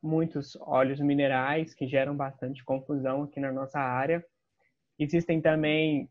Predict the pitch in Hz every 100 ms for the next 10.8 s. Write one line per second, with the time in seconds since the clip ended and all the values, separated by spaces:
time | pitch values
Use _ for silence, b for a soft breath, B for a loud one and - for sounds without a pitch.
0 | - 139 127 127 - 147 - 160 156 170
1 | 160 151 156 175 196 196 175 160 170 180
2 | 160 160 160 170 165 165 165 165 160 160
3 | 185 190 - 147 151 143 143 - 123 123
4 | 127 131 135 139 143 - 143 135 131 -
5 | 135 147 151 151 165 165 156 151 147 -
6 | 165 151 147 156 147 147 147 160 165 -
7 | 143 143 _ 127 131 - _ _ _ -
8 | 147 139 143 143 135 135 139 135 135 135
9 | 131 131 139 - 127 131 143 156 147 147
10 | 143 156 160 165 135 127 - -